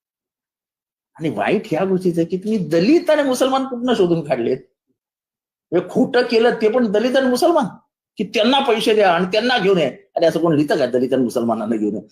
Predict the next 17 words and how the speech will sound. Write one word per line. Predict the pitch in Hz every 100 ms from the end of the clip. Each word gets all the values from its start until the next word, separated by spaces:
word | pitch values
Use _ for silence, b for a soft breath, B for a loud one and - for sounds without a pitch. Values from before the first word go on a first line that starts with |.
| b 139
म्हणजे | 170
मी | 180 170 226
तरी | 233 208
लिहिली. | 185 185 156 139 139 - - - - _ _ _ _ _ _ _ _ _ _ - _ _ _ _ _ _ _ 143
माणसं | 190 214 - 320
घ्या, | 302 302 285 285
या | 285 277
असं | 254 269
लिहू | 277
शकतो | - - 117
माणूस | 101 95 -
की | 120
बाबा | 135
माणसं | 131 127 143
घेऊन | 139
ये | 135
रे. | 143 -